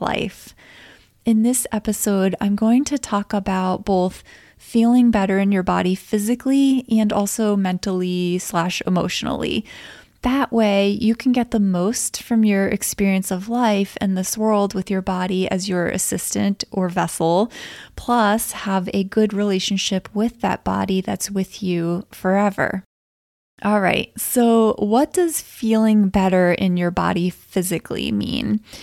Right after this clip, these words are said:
It can mean minimizing pain, maximizing your cardiovascular health, improving strength, feeling well rested, being hydrated, being well fed.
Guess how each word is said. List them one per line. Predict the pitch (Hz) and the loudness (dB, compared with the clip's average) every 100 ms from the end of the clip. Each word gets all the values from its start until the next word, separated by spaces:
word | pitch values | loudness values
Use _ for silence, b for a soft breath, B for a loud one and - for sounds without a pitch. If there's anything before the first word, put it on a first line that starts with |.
| B B B B | B B B B
It | 254 | -2
can | - 277 254 | 0 4 6
mean | 220 214 208 - | 6 4 2 2
minimizing | 202 214 220 214 202 202 185 | 2 4 4 4 2 0 -2
pain, | - - 254 240 240 233 226 - | -4 0 2 4 4 4 0 -4
maximizing | - 190 196 196 - 208 190 185 180 190 185 185 180 | -4 -2 -2 -4 -4 -2 0 0 -2 0 0 0 0
your | 170 175 | 0 0
cardiovascular | - - 180 170 190 254 247 - 233 233 233 | -4 -2 -2 0 -2 -2 -2 -2 0 0 0
health, | 233 226 226 - B B B B | -2 -2 -2 -4 B B B B
improving | 208 196 - 196 196 190 196 | -2 -2 0 0 2 0 0
strength, | - - - 247 233 226 214 - | -2 -4 -2 2 4 2 -2 -10
feeling | - - 185 180 180 180 | -16 -6 -4 -2 -4 -4
well | 180 180 220 | -2 -2 0
rested, | 220 208 - 220 214 214 202 | -2 -2 -4 0 0 0 -2
being | 185 196 | -6 -6
hydrated, | 202 - 254 254 240 240 240 233 226 226 B B B B | -8 -8 -4 -4 0 0 2 2 0 -2 B B B B
being | 220 208 196 185 | 2 2 2 0
well | 190 185 180 | 0 0 -2
fed. | 185 - 240 240 240 233 | -6 -8 -4 -2 0 -2